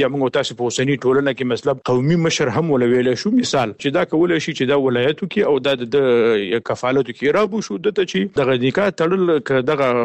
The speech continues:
ښځه خپله حاضره شي، په ده کې، آه، کومه ستونزه نشته دی چې راشي خپله ووایي چې او دغه احمد زما قبول دی، دغه زما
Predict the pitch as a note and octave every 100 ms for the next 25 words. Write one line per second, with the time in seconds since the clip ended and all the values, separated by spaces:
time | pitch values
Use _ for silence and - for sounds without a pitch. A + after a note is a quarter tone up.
0 | A#2+ A2+ - D#3+ C#3+ - - D3 A2+ A2
1 | C3 D#3 - G3+ D3 D#3 D#3 D3 C#3 B2+
2 | A2+ A2 - A#2+ A#2 - C#3 A#2 A#2+ E3
3 | - E3+ F3+ F#3 B2 B2 D#3 F#3+ E3 -
4 | B2+ D3+ E3 D3 B2 B2 A#2 A2 G#2+ C3
5 | A2+ A#2 B2+ - A#2 A2 D#3 D#3 C3+ B2
6 | A2+ A#2+